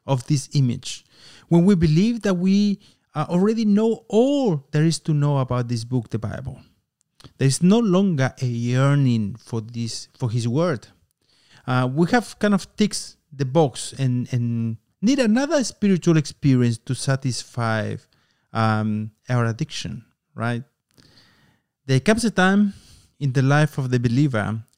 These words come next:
when we must look at ourselves in the mirror of the Word of God and ask ourselves, are we experiencing this deep desire and this longing for the Word of God?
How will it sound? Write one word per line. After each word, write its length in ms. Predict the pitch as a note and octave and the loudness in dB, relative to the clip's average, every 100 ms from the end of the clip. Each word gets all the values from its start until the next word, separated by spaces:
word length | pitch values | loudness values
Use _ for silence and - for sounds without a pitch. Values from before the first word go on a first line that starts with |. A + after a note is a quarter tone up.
| - | -14
when 300 | A2+ C#3+ D#3 | -4 -2 0
we 140 | D3+ | 2
must 600 | C3+ B2 C3+ F3 F#3 - | 2 4 4 2 0 -2
look 400 | E3+ D#3+ E3 E3+ | 4 6 8 6
at 300 | E3+ D#3 C#3+ _ _ | 4 0 0 _ _
ourselves 840 | C#3+ C#3+ C3+ - C#3 G2+ - - - _ _ _ | -2 -2 -2 -2 -2 -4 -8 -14 -16 _ _ _
in 160 | E3 D3 | 2 4
the 100 | C3+ | 4
mirror 600 | B2+ C3 D#3 C#3 A2+ A2 - | 4 4 4 4 2 -2 -6
of 140 | A#2 | -6
the 80 | A#2 | -4
Word 160 | A2 | -4
of 120 | G#2+ G#2 | -4 -2
God 220 | B2 A#2 | -2 0
and 240 | A#2+ B2+ - - | -2 -4 -8 -4
ask 340 | G#3+ - - | -2 -2 -2
ourselves, 680 | D3+ C#3+ - G#2+ F#2+ - - _ _ _ _ _ - | 0 0 -2 -8 -8 -12 -18 _ _ _ _ _ -2
are 60 | F#3+ | 0
we 240 | G3+ A3 | 2 0
experiencing 920 | G3+ - _ F3+ F#3 F3 - E3 D#3+ C3+ | 0 -6 _ 0 2 0 0 -2 -2 -2
this 240 | D3 C3+ | -2 -4
deep 540 | - C#3+ B2+ C3 D#3+ - - | -4 -2 0 2 2 0 -4
desire 800 | C#3 A#2+ - D3 A#2+ G#2+ A2+ - _ _ _ _ _ | -4 -2 -2 -2 -2 -4 -8 -10 _ _ _ _ _
and 220 | D#3 D3+ | 4 4
this 180 | C#3 - | 4 0
longing 720 | C#3 C3+ F3 A#3+ C4 G#3 F3 | 0 2 4 4 2 2 2
for 240 | C3+ - C#3 | 0 0 0
the 100 | C3 | 0
Word 200 | B2 B2+ | 0 -2
of 160 | B2 | -2
God? 240 | C#3 F3+ | -4 -4